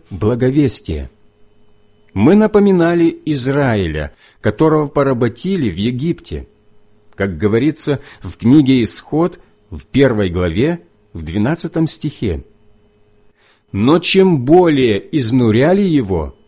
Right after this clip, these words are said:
тем более он умножался и тем более возрастал, так что опасались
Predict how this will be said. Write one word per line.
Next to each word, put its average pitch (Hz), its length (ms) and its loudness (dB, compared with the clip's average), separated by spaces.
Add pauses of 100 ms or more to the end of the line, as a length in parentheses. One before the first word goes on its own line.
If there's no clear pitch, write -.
(420)
тем 117 320 2
более 147 400 2
он 120 380 -2
умножался 127 920 -2 (260)
и 170 100 -2
тем 143 300 2
более 175 640 0 (180)
возрастал, 104 960 -2 (580)
так 156 220 0
что 190 400 0 (300)
опасались 123 1080 -2